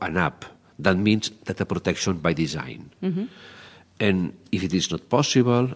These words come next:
Speaker 1: if you have, uh, developed the apps and this is in a store, well, uh, the second step or time or second phase is to get a certificate of compliance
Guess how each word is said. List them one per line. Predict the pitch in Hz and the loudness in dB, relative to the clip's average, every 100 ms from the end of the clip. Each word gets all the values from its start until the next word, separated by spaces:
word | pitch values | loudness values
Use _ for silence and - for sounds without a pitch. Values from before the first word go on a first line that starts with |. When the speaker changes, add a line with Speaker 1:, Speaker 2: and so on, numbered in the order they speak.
| - | -8
Speaker 1:
if | - 85 - | -8 -6 -4
you | 78 | -4
have, | - 82 - | 0 -2 -2
uh, | 80 76 71 69 67 65 - - | -2 -2 -2 -4 -6 -8 -12 -8
developed | - 76 78 76 78 - | -6 -2 -2 -2 -4 -6
the | 82 | -2
apps | 98 101 - | -2 -2 -6
and | 67 65 - - | -8 -10 -16 -10
this | 80 - | -8 -6
is | - | -6
in | 71 | -4
a | 73 | -6
store, | 67 - 117 107 95 120 - - - | -6 0 2 2 -2 -8 -18 -20 -4
well, | 90 82 85 - - - - | -2 -2 -4 -12 -20 -20 -8
uh, | 87 82 76 | -2 0 0
the | 82 | 0
second | 85 85 82 | 0 0 -2
step | - 95 - | -2 -2 -2
or | 90 | -2
time | - 95 98 95 | -2 -4 -4 -6
or | 76 | -6
second | - - 85 | -4 -2 -4
phase | - 101 90 92 98 | -2 -2 -2 -6 -6
is | - - | -6 -2
to | 110 | 0
get | 120 120 | 2 2
a | 107 | 2
certificate | 120 120 110 107 95 92 80 80 | -2 0 0 0 0 0 0 -2
of | - - | -8 -2
compliance | 117 110 92 82 78 90 | 2 2 2 0 -2 -6